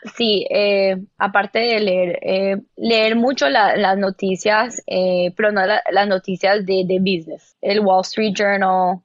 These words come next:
ah, The Economist, um, Barron's. Sí, entonces leer esto y buscar todas las palabras que no entiendes. Entonces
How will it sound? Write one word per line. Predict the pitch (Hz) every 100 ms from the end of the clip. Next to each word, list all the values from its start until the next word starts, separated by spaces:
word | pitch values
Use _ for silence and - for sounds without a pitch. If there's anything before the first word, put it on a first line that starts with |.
| -
ah, | 185 175 175
The | 175
Economist, | 175 190 180 180 175 175 - _ -
um, | 87 - -
Barron's. | 196 113 190 185 175 180 180 - _
Sí, | 254 220
entonces | 202 220 214 254 247
leer | 196 208 208 214
esto | 240 233 226 233
y | 226 202 202
buscar | 196 196 - 196 220
todas | - 208
las | 214 190
palabras | - 175 170 190 -
que | 180
no | 170
entiendes. | 165 - 170 160 - - -
Entonces | - 196 190 185 220 226